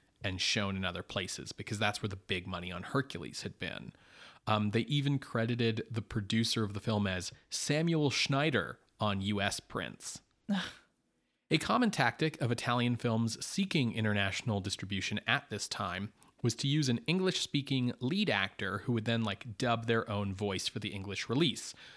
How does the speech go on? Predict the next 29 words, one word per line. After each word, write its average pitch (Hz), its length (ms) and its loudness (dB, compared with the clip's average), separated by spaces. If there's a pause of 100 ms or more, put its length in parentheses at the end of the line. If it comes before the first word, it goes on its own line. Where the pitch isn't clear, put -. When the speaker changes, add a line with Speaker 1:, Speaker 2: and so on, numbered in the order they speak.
Speaker 1:
such - 300 0
as 104 100 0
Steve 101 380 -2
Reeves 139 400 4
in 104 160 -4
Hercules 127 640 0 (120)
or, 110 480 2
you 123 100 -2
know, 110 120 0
Clint - 280 -4
Eastwood 113 440 0
in 104 200 -2
the 98 320 -4
still 110 360 -2
yet 101 280 -2
to 113 100 -6
come 95 500 -2 (380)
spaghetti 113 380 2
westerns 101 420 -4
of 101 120 -10
the 104 40 -12
sixties. - 680 -2 (760)
So, 127 380 2
you 131 120 0
know, 123 160 0
they 147 140 0
got 120 320 4
their 120 320 2
English-speaking 107 1080 -2